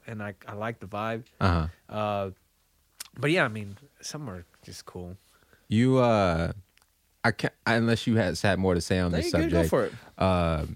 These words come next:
Speaker 2: I wanna talk about the Pokemon card, the Charizard, the
Speaker 1: <laughs>
Speaker 2: Japanese Charizard. Is that a holographic
Speaker 1: Yeah,
Speaker 2: Charizard
Speaker 1: yeah,
Speaker 2: that you
Speaker 1: yeah.
Speaker 2: have, man?
Speaker 1: Yeah.
Speaker 2: Where the fuck did you get that, man?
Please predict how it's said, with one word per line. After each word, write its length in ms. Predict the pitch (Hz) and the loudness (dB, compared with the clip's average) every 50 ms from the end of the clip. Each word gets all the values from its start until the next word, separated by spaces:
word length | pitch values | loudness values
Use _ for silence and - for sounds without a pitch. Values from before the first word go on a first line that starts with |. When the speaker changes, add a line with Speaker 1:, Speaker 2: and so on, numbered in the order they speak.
| - _ _ _ - - - _ _ _ _ - _ _ | -14 _ _ _ -20 -20 -20 _ _ _ _ -20 _ _
Speaker 2:
I 80 | - 120 | 4 4
wanna 220 | 131 143 135 127 | 6 6 4 2
talk 260 | - - 143 131 - 123 | 2 2 2 2 2 0
about 440 | 107 110 120 113 110 95 - - 90 | 2 4 4 6 6 4 2 0 0
the 60 | 95 | -2
Pokemon 680 | - - 131 123 123 - 131 123 117 110 104 98 95 | 2 4 4 4 4 2 0 0 2 2 2 0 0
card, 480 | - - 113 104 101 95 92 82 82 85 | 2 4 4 6 6 6 4 4 2 0
the 60 | 92 | -4
Charizard, 920 | - - - 147 135 131 127 123 107 104 113 107 101 98 92 85 78 73 | -4 2 4 4 6 6 4 4 4 4 4 6 6 4 4 2 2 0
the 80 | 92 92 | 0 2
Speaker 1:
<laughs> 120 | - 123 | 4 4
Speaker 2:
Japanese 680 | 117 117 120 117 117 117 117 117 113 107 101 - - - | 6 6 6 6 6 4 4 4 4 2 0 -2 -6 -6
Charizard. 680 | - - 143 131 117 117 113 110 98 113 101 101 - 110 | -2 2 4 6 6 6 4 4 4 2 2 4 4 4
Is 60 | 110 | 6
that 140 | 123 123 120 | 6 4 4
a 20 | |
holographic 760 | 117 135 135 127 123 101 127 127 135 139 131 - 139 127 120 - | 4 4 4 4 4 4 4 4 4 2 2 2 0 -2 0 0
Speaker 1:
Yeah, 160 | 151 170 170 135 143 143 | 4 6 6 6 6 6
Speaker 2:
Charizard 40 | 151 | 6
Speaker 1:
yeah, 100 | 147 143 139 139 | 6 6 4 4
Speaker 2:
that 120 | 127 127 135 | 4 4 4
you 60 | 143 | 4
Speaker 1:
yeah. 80 | 143 147 | 4 4
Speaker 2:
have, 240 | 147 147 143 139 139 | 4 4 2 2 2
man? 140 | 147 147 143 | 2 4 4
Speaker 1:
Yeah. 60 | 139 | 4
Speaker 2:
Where 80 | 147 147 | 4 4
the 60 | 139 | 2
fuck 240 | - - 156 147 139 | 2 2 2 2 2
did 80 | - - | 2 0
you 80 | 143 | 2
get 200 | 135 147 143 - | 2 2 2 4
that, 260 | - 147 143 113 98 | 4 4 4 4 4
man? 320 | 98 104 110 117 117 117 | 4 4 4 4 2 2